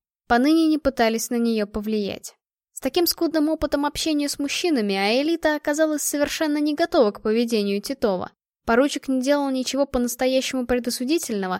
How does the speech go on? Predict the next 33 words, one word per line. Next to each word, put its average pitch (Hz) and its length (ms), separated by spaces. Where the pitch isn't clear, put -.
просто 226 300
в 208 60
силу 240 240
жизненного 240 500
опыта 240 320
и 240 80
характера 240 580
держался 220 480
достаточно 262 680
вольно 254 440
и 269 40
решительно. - 580
Да 226 120
и 247 60
повода 302 340
задуматься 285 560
о 269 60
душевном 277 480
равновесии 277 600
вещевички 320 560
он 233 220
не 311 220
имел, 277 300
а 220 100
для 226 200
той 302 260
и 240 80
тесные 269 400
объятия 302 420
были 208 260
уже 208 220
серьезным 208 540
потрясением. 208 800